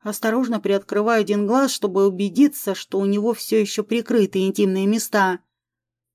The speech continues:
«Ты никогда не видела обнажённых мужчин?»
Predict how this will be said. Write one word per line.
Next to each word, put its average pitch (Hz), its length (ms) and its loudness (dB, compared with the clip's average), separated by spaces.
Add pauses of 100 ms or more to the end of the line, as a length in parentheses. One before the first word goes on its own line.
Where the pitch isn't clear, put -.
(280)
«Ты 202 320 2
никогда 196 720 2
не 208 160 2
видела 208 460 4
обнажённых 196 760 2
мужчин?» 226 680 2